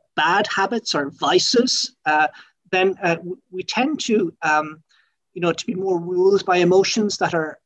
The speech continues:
at the wrong time and in the wrong place, in the wrong manner, uh, for example. And the opposite is in the right way, at the right time, in the right manner, okay? Uh, and the right intensity, uh, uh, uh, as well. That's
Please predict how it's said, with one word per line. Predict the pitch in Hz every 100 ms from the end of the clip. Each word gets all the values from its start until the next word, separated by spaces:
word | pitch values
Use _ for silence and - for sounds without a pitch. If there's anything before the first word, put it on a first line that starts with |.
| -
at | 165
the | 170
wrong | 160 165
time | - 160 180 185
and | 170 165
in | 160
the | 160
wrong | 156 156
place, | - 160 165 170
in |
the | 143
wrong | 143 151 -
manner, | 147 165 196 - _ -
uh, | 151 147 147 - -
for |
example. | 151 143 - 143 147
And | - -
the | 170
opposite | - - 175 165
is | 143 -
in | 170
the | 147
right | 147 180 -
way, | 180 190 240 - - - _ -
at | 165
the | 180
right | 165 165
time, | - - 175 226 - - _ _
in | 160
the | 180
right | 175 160
manner, | 165 160 175 - - _ _ -
okay? | 165 175 214 - - _
Uh, | 143 151 - 180
and | 160
the | 170
right | 175 170
intensity, | 165 185 175 - 143 127 - -
uh, | 147
uh, | 143 151 -
uh, | 151 151
as | 151 _
well. | 123 -
That's | 208 -